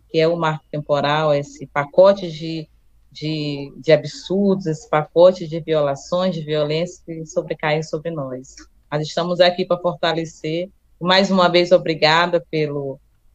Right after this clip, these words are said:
pelo, pelo espaço, né? Esse é um espaço que a gente consegue construir, consegue propagar, é, essas dores e também fortalecer as lutas.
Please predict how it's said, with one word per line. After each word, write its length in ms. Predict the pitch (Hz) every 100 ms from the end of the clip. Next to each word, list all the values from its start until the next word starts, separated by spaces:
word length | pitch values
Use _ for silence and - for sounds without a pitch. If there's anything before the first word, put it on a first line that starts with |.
| _
pelo, 500 | 156 156 143 147 135
pelo 160 | - 165
espaço, 720 | 160 - 143 156 185 202 -
né? 160 | 151 156
Esse 160 | 156
é 20 | 147
um 80 |
espaço 540 | 151 - 147 151 151 _
que 60 | 156
a 80 |
gente 220 | 147 151 -
consegue 320 | 147 160 165
construir, 420 | 175 156 156 156
consegue 320 | 165 165 165
propagar, 840 | - 185 190 175 151 139 160 185 _ _ _ _
é, 460 | - 151 151 151 131
essas 320 | 151 165 156
dores 400 | 165 175 196 208
e 80 | 214
também 420 | 226 202 180 202
fortalecer 560 | 202 196 185 185 - 185
as 120 | 170
lutas. 520 | 143 131 _ - -